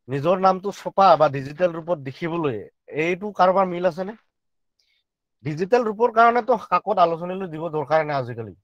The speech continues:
হয় নাই? এইটো Facebookত লিখিলেই হ'ল বা কাৰোবাৰ যদি Instagram আছে, এইবিলাক, এইবিলাকত লিখিলেই হৈ যায়। তো ছপা আখৰত দেখা পাব,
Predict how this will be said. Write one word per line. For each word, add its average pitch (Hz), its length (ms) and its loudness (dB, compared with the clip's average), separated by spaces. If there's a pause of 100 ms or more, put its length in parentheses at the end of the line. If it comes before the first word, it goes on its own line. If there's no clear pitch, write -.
(280)
হয় 147 160 -6
নাই? 98 140 -8 (680)
এইটো 117 180 -14
Facebookত 147 480 -4
লিখিলেই 147 440 -8
হ'ল 117 200 -10 (400)
বা 120 220 0 (680)
কাৰোবাৰ 127 220 -2
যদি 135 160 -8
Instagram 131 500 -6
আছে, 131 160 -8
এইবিলাক, 135 380 -10
এইবিলাকত 127 440 -8
লিখিলেই 127 380 -6
হৈ 113 120 -6
যায়। 85 180 -16 (1300)
তো 151 60 -2
ছপা 165 320 2
আখৰত 190 520 2
দেখা 131 300 -2
পাব, 156 200 0